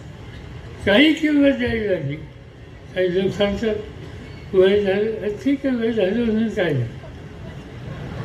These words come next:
वय झालं म्हणून त्यांनी काय बघितलं आमचं? अनेक गोष्टी सांगायची.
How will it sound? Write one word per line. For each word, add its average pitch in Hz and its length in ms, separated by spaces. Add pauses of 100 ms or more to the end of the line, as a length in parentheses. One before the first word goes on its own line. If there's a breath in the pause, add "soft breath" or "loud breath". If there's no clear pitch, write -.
(100)
वय 202 180
झालं 214 240
म्हणून 220 300
त्यांनी 208 220
काय 240 240
बघितलं 151 540
आमचं? - 1300
अनेक 254 200
गोष्टी 247 400
सांगायची. 175 680